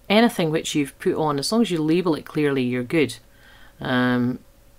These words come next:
so we've just got condenser here. And then you're fine. So any, any gas that comes up here is cooled down and just drops back down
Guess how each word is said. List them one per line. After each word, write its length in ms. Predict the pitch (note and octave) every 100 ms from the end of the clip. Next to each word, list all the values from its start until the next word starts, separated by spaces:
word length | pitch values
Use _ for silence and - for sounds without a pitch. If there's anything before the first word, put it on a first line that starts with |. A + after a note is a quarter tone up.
| - - - - _ -
so 220 | - C3+
we've 140 | B2+
just 220 | D3 C#3
got 240 | - - -
condenser 420 | - - - -
here. 220 | - - - - - - - - _ - - - - - - - - - - - _ - - - - - -
And 160 | C3+
then 160 | C3 C3
you're 120 | C#3+
fine. 320 | F#3+ G3 B2 A#2
So 180 | - D#3
any, 380 | E3 F3+ D3 - - - - -
any 200 | F#3+ F3+
gas 300 | E3+ D3 -
that 120 | -
comes 220 | - C#3
up 160 | C#3 -
here 180 | D3 C3+
is 460 | - C3+ C3 - - -
cooled 360 | A3+ D#3+ A#2+
down 340 | - C3 C#3 -
and 340 | - C#3 F#2 -
just 240 | - -
drops 300 | - B2 -
back 260 | - B2+ -
down 280 | C3 A#2+